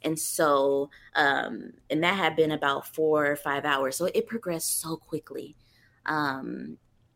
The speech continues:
and so I, I know I was really disappointed, but once I got the epidural, I felt so much better physically. I just felt so much better. And, you know, at that point, it was kind of like, well, this is what needed to happen. And so I had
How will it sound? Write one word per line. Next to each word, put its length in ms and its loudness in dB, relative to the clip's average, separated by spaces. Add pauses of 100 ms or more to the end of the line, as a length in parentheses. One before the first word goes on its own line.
(480)
and 160 2
so 120 4
I, 240 8
I 40 2
know 120 2
I 140 8
was 200 4
really 180 2
disappointed, 720 -2
but 300 0
once 260 -2
I 80 0
got 260 0
the 60 -4
epidural, 480 -2
I 140 -2
felt 280 -6
so 320 -4
much 240 -6
better 300 -10 (380)
physically. 440 0
I 80 -2
just 220 -6
felt 160 -2
so 140 -2
much 240 -4
better. 220 -2 (100)
And, 360 -4
you 120 -4
know, 120 -2
at 160 -2
that 220 2
point, 200 -4
it 60 -6
was 140 -8
kind 280 -4
of 100 -10
like, 220 -4
well, 400 -4 (440)
this 200 -2
is 160 -2
what 260 -2
needed 380 -2
to 120 -6
happen. 480 0
And 120 -6
so 120 -2
I 80 0
had 160 0